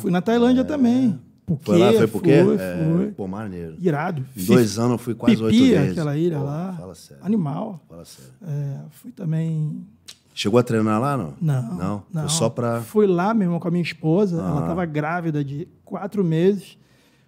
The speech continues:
Speaker 1: O mais perto que eu cheguei, fui no estádio ver uma luta.
Speaker 2: Aham.
Speaker 1: Pô, meu irmão, você
Speaker 2: Em
Speaker 1: tem que ir
Speaker 2: Phuket
Speaker 1: pra
Speaker 2: mesmo?
Speaker 1: ver. Não, Bangkok.
Speaker 2: Pô, legal.
Speaker 1: Espetacular.
Speaker 2: Legal.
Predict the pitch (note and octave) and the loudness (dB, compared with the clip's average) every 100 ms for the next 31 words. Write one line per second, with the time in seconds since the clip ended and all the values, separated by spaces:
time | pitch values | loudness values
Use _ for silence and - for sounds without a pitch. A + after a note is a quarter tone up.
0 | _ _ - G3 B3+ - B3 A#3+ A3+ - | _ _ 2 2 4 2 0 0 -2 0
1 | G#3 F#3+ - - - A#3+ A3 F3 - D#3+ | 0 0 -4 -10 2 4 6 2 -2 -2
2 | G3 F#3+ D3+ E3 D#3 C3 C#3+ F#3 F#3+ E3+ | 0 2 2 2 2 2 2 0 0 -2
3 | F3+ A2 F#3 B3 E3 C#3 C3 - C3+ A#2 | -4 -2 -4 -6 -10 -10 -12 -12 0 2
4 | A#2+ E3+ B2+ A#2+ C3 B2+ E3+ B3+ D#3 C#3+ | 4 4 6 6 6 4 2 -2 -6 -4
5 | C#3 C3 E3 D#3+ D3+ D3 C#3 C3 - _ | -4 -4 0 0 0 -2 -2 -4 -14 _
6 | E2+ D#2+ D2 D2+ C#2+ C#2 - D#3 - - | -20 -18 -18 -20 -20 -20 -12 -10 -10 -14
7 | G3 G#3+ F3 D#3 E3 G3 | -12 -2 2 2 2 -2